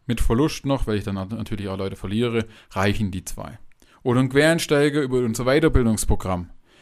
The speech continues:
Die kann ich, die haben viel mehr Anwesenheit und viel besser, sind viel besser planbar im Unternehmen und zum einzusetzen, wie zum Teil die ganze, ähm, Azubis über die, durch die viele Abwesenheiten.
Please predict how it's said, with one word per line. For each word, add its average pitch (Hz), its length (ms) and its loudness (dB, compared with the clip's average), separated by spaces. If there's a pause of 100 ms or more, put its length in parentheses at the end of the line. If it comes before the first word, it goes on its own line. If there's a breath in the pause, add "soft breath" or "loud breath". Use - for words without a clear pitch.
(200 soft breath)
Die 117 80 0
kann 123 180 2
ich, 120 240 0
die 120 140 0
haben 123 120 4
viel 160 200 4
mehr 151 160 0
Anwesenheit 139 580 -6
und 117 180 -10
viel 156 100 -6
besser, 135 280 -4
sind 123 260 -2
viel 156 160 0
besser 139 240 -2
planbar 120 840 2
im 113 140 2
Unternehmen 107 400 2
und 110 300 -6
zum 110 100 -10
einzusetzen, 107 580 -6
wie 104 60 -8
zum 113 140 -2
Teil 113 240 -2 (380 loud breath)
die 117 60 -6
ganze, 107 480 -4
ähm, 107 440 -2 (360)
Azubis 120 500 -4
über 110 200 -8 (100)
die, 117 440 -10
durch 110 160 -6
die 107 100 -10
viele 110 220 -4
Abwesenheiten. 104 640 -6